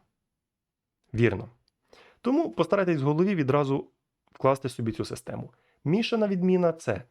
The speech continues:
сильна відміна плюс слабка відміна. Від сильної відміни — це закінчення в номінатив, генітив, датів, акузатив від слабкої відміни.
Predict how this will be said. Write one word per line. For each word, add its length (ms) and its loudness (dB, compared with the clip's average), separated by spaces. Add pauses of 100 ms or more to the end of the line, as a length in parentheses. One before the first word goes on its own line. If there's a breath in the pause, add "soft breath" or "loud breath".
(340)
сильна 400 -4
відміна 440 0 (160)
плюс 420 -2
слабка 520 -4
відміна. 440 -6 (560)
Від 180 -2
сильної 340 2
відміни — 460 -2 (120)
це 300 -4 (100)
закінчення 540 -2
в 80 -4
номінатив, 680 0 (1160)
генітив, 720 -2 (100)
датів, 420 -2
акузатив 600 -2 (120)
від 280 -4 (180)
слабкої 580 -2
відміни. 400 -6